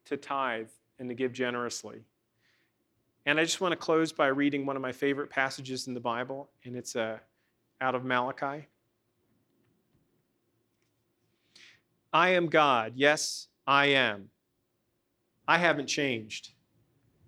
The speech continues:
And because I haven't changed, you, the descendants of Jacob, haven't been destroyed. You have a long history of ignoring my commands.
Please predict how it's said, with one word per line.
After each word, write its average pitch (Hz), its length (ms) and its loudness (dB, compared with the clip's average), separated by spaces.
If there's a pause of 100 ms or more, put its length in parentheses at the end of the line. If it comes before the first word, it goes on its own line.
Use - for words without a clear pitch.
(100)
And 143 60 -4
because 151 220 2
I 170 140 6
haven't 180 300 2
changed, 139 640 -2 (240)
you, 185 300 2
the 147 120 -2
descendants 156 480 -4
of 139 80 -4
Jacob, 131 440 0 (340)
haven't 151 380 -2
been 131 140 -4
destroyed. 117 640 -4 (1040)
You 160 100 4
have 151 80 0
a 151 40 2
long 165 320 4
history 175 420 0
of 123 120 2
ignoring 147 400 0
my 139 160 0
commands. 127 720 -8